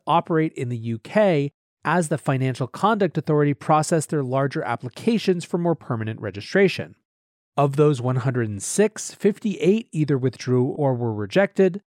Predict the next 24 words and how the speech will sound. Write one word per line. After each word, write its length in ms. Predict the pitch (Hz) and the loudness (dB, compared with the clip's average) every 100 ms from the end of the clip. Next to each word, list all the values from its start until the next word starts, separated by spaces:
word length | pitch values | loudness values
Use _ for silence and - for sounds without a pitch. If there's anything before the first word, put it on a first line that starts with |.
| _ - | _ -2
Twenty-seven 640 | 160 156 139 185 185 185 | 2 2 2 2 2 0
or 180 | 131 123 | 0 -4
thirty-three, 720 | - 120 117 - 190 202 175 | -2 -2 -4 -2 2 4 4
I've 120 | 131 | 2
seen 200 | - 139 | -2 -2
opposing 420 | 123 135 120 123 | 0 -2 -2 -2
numbers, 480 | 143 175 180 165 - | 0 2 2 0 -2
were 140 | 107 | -6
approved. 640 | 98 - 190 185 180 170 - _ _ _ | -6 2 6 6 6 0 -16 _ _ _
And 160 | 139 180 | 0 0
as 160 | 233 | 2
of 80 | 269 | 0
March 340 | 185 170 165 | 2 2 0
fifteenth, 640 | - 143 - - 254 208 151 | -2 -2 -2 -2 2 2 0
according 320 | - 165 160 | 2 4 4
to 100 | 147 | 0
the 100 | 139 | -2
Financial 420 | 139 127 120 120 | -2 -2 -4 -6
Times, 560 | - 214 214 170 147 - _ _ | -4 0 4 2 0 -6 _ _
twenty-one 520 | - 202 226 190 160 | -2 0 2 2 2
were 80 | 156 | 0
still 320 | 151 - 139 - | 0 -2 -2 -2
under 260 | 113 107 110 | -6 -4 -4
assessment. 640 | - 220 214 - 90 | 0 2 2 0 -10